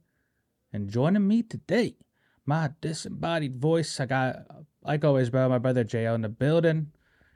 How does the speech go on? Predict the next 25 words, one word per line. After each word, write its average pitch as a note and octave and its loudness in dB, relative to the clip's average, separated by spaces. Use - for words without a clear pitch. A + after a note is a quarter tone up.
And B2 -2
by A#2 0
building, C3 0
I A#2 -4
mean A2+ -2
a G#2 -4
room, A#2+ 0
'cause A2 -4
I A2 -2
don't B2 0
know B2 0
why A2+ 0
people A2 -6
say A2 -4
building, G#2 -4
you - -10
know G#2 -6
what G2 -6
I G2 -8
mean? G2+ -8
It's, G2+ -8
and G#2+ -6
it's G2 -10
kinda G#2 -6
like, F#2+ -8